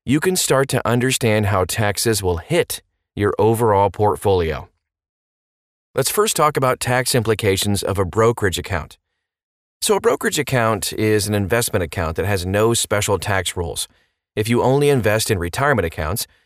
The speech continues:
you may not have a brokerage account right now. However, if you're investing for goals outside of retirement, it may make sense to open an online account at a low-cost brokerage. Assets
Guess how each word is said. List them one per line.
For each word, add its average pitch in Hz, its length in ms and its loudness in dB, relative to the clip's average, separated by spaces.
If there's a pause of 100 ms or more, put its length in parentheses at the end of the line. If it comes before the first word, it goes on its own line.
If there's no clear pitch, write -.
(120)
you 120 100 2
may 135 160 4
not 147 240 0
have 113 180 -2
a 104 60 2
brokerage 92 400 0
account 92 320 -2
right 82 220 -6
now. 98 360 -4 (480)
However, 147 440 -2 (440)
if 175 200 -2
you're 214 100 2
investing 139 460 0
for 139 160 0
goals 104 360 2
outside 147 640 -2
of 160 80 -2
retirement, 95 640 -2 (360)
it 143 140 0
may 170 240 2
make 190 240 0
sense 131 300 0
to 135 120 0
open 113 280 2
an 117 120 2
online 101 500 0
account 87 420 -4
at 98 80 -2
a 101 60 2
low-cost 90 640 -2
brokerage. 104 560 0 (840)
Assets 143 600 -2